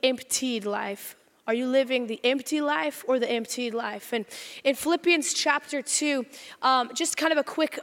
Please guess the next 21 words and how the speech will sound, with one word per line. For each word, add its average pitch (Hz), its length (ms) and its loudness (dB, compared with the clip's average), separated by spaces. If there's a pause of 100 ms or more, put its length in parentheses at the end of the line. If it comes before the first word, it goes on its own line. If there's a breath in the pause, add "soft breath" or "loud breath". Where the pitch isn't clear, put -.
overview. 269 500 2
There's 277 160 4
so 311 420 6
much 269 640 -2 (220)
in 240 100 -4
this 240 240 -6
one 226 220 -2
chapter, 208 440 -4
so 240 160 -2
much 285 220 0
in 233 80 -6
this 208 160 -4
book. - 480 0 (460 loud breath)
But 262 100 4
in 294 80 4
this 311 240 4
one 311 200 4
chapter, 294 540 2
we, 262 220 -4
we 247 220 -4
see, 294 540 0